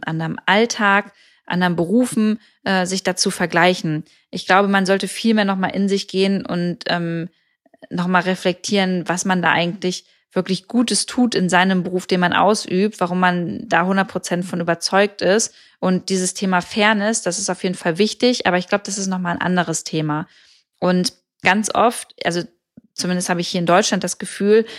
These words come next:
ist in unserer Gesellschaft auch so verankert, so dieses Thema, man gönnt dem anderen nichts, man vergleicht sich immer, man ist neidisch. Und das habe ich jetzt nicht aus einer Sprachnachricht rausgehört und möchte ich auf gar keinen Fall unterstellen. Aber, ähm,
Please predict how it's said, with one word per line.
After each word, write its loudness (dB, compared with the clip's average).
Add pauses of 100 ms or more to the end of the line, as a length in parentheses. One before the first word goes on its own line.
(120)
ist -4
in 0
unserer 0
Gesellschaft -2
auch -6
so 0
verankert, -2 (260)
so -6
dieses 0
Thema, 0
man -2
gönnt 4
dem 2
anderen 2
nichts, -2
man -2
vergleicht 0
sich -6
immer, 2 (280)
man 0
ist -4
neidisch. 2 (840)
Und -4 (200)
das -6
habe 0
ich -6
jetzt -6
nicht 2
aus -2
einer -6
Sprachnachricht -4
rausgehört 2
und -4
möchte -6
ich -8
auf -8
gar 4
keinen -4
Fall 0
unterstellen. 0 (360)
Aber, 2 (360)
ähm, -2